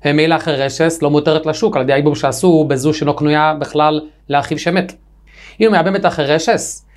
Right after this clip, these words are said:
ייתכן על הצד שהקטנו קנויה לגמרי, ממילא הייבום שהוא עושה לחרשס שקנויה חלקית, לא מפקיע את הזיקה של הקטנה שקנויה לגמרי. לכן מובן, כמו כן אפשר להסביר להפך,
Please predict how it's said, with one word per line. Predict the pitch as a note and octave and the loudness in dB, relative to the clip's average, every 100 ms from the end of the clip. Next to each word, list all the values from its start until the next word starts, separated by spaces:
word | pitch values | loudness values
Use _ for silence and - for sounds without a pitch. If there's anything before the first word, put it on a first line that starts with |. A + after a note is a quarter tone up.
| - | -4
ייתכן | D#3+ D#3+ C3+ F#3 G3 F3+ D#3+ | -2 -2 -2 0 2 2 0
על | D3+ C3+ | 0 -2
הצד | - F#3 F3 | 0 0 0
שהקטנו | D3 - E3+ F3 D#3+ D#3 | -4 0 0 2 0 -2
קנויה | D#3+ D#3+ E3 | 0 2 2
לגמרי, | E3 C3 C#3 C3+ C3 E3+ F3+ - _ _ - C#3+ | 0 0 0 0 -2 -4 -4 -16 _ _ -8 -2
ממילא | C#3 F3+ F#3 | 0 2 2
הייבום | C#3+ B2 E3 A3 C#3+ G#2+ | 0 0 2 2 2 -4
שהוא | - B2 | -4 -4
עושה | - F3 | 0 0
לחרשס | - C#3 F#3 F#3 D3 | 0 -2 -2 0 -2
שקנויה | C#3+ - D3+ F3 | -2 -4 -2 -2
חלקית, | - - - A#3 - - _ _ - | -2 -6 -4 -6 -6 -18 _ _ -2
לא | C#3 | 0
מפקיע | D3+ - G#3+ | 0 0 0
את | F#3+ | 2
הזיקה | D3+ C3 C#3 F3+ | 0 -4 0 0
של | - B2 | 0 -8
הקטנה | - E3+ - | -2 -2 -2
שקנויה | A#2+ C#3 C#3 | -4 -2 0
לגמרי. | D3 E3+ F#3+ F#3 - _ _ _ _ _ _ _ _ | 0 0 -2 -6 -12 _ _ _ _ _ _ _ _
לכן | B2 B2 G#3+ | -6 0 0
מובן, | C#3 C3 F3+ A3 - _ - _ | 0 0 0 -2 -12 _ -20 _
כמו | C3+ D3+ | 0 0
כן | D#3 D3+ | 2 -2
אפשר | C#3 C#3 | 0 0
להסביר | D3 C#3 D#3+ | 0 0 2
להפך, | F3+ A3+ A#3 G#2 - | 4 4 2 -8 -12